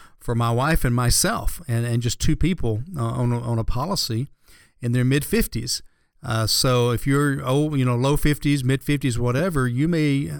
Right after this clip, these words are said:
have to come up with, you know, another thousand dollars a month, fifteen hundred dollars a month, and the coverage won't be as good.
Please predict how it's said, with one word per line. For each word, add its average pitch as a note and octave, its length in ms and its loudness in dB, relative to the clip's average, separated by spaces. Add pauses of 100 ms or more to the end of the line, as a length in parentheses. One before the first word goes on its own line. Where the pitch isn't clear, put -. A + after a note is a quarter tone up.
(280)
have C3 140 0
to A#2 100 -6
come C#3 240 0
up C3+ 80 -4
with, B2+ 400 0 (480)
you B2 140 0
know, B2 180 2
another B2 380 0
thousand A#2 400 0
dollars D3 200 -2
a D#3 60 2
month, D3+ 300 0
fifteen B2 400 -2
hundred C#3 160 2
dollars C3+ 240 -2
a C3+ 40 0
month, C#3 380 -2
and A#2+ 300 0
the A#2+ 60 -2
coverage B2 340 -2
won't B2 160 -2
be A#2 80 -2
as G2+ 160 -6
good. F3+ 380 0